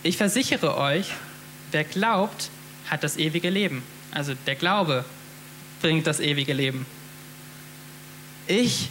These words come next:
bin das Brot des Lebens. Eure Vorfahren, die in der Wüste das Manna gegessen haben, sind gestorben. Hier aber ist das wahre Brot, das vom Himmel herabkommt. Wer davon isst,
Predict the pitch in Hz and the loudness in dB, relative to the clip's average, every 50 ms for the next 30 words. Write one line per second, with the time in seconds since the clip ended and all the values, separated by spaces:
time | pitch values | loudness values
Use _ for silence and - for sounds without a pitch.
0 | - - - - 165 170 160 151 156 - - - 160 151 151 156 139 - - - | -6 -4 2 4 4 4 4 4 2 0 2 4 4 4 4 2 0 0 0 0
1 | 143 135 131 135 127 131 - - - - - - - - - - - - - - | 0 0 2 0 -2 -4 -6 -10 -12 -14 -16 -16 -16 -16 -16 -16 -16 -16 -16 -18
2 | - - - - - - - - 160 170 165 180 175 - 208 220 233 240 233 - | -16 -16 -16 -14 -12 -6 0 2 4 4 4 4 2 4 4 4 4 4 4 2
3 | 185 165 160 151 165 156 156 156 147 143 151 180 214 214 - 180 160 160 160 - | 2 4 4 4 4 4 4 4 2 4 4 4 4 4 4 2 2 4 4 4
4 | 175 170 190 214 220 208 185 160 151 - 143 143 - - 156 - 160 147 156 147 | 4 4 4 4 4 4 2 2 2 2 2 0 2 0 2 2 4 4 4 2
5 | 156 147 - 151 147 - 156 147 - - - 190 185 170 135 127 139 - - - | 0 0 -2 -2 -2 0 0 0 0 2 2 4 4 2 0 -2 -8 -8 -14 -16
6 | - - - - - - - - - - - - - - - - - 185 208 208 | -16 -16 -16 -18 -16 -18 -18 -18 -18 -18 -18 -18 -16 -14 -6 2 4 6 6 6
7 | 208 220 220 226 214 208 208 - 220 208 - 170 160 175 180 170 151 135 - - | 6 4 4 4 2 2 0 0 -2 -2 0 2 2 4 4 4 2 0 -2 -4
8 | 135 131 131 - - - - - - - - - 160 151 147 - 175 165 147 143 | -6 -6 -6 -8 -10 -14 -16 -16 -16 -12 -6 -2 0 0 2 2 2 2 4 4
9 | 202 214 226 196 165 147 143 135 - - - - - 135 131 135 - - - - | 4 6 6 6 4 4 2 0 -2 -4 -10 -6 -4 -4 -4 -4 -10 -12 -14 -14
10 | - - - - - - - - - - - - - 151 147 139 160 156 185 202 | -16 -16 -16 -16 -16 -16 -16 -16 -16 -16 -12 -4 0 0 2 4 4 4 4 4
11 | - 220 214 185 - 170 180 180 - - - - | 2 2 0 2 2 0 0 0 -2 -4 -6 -10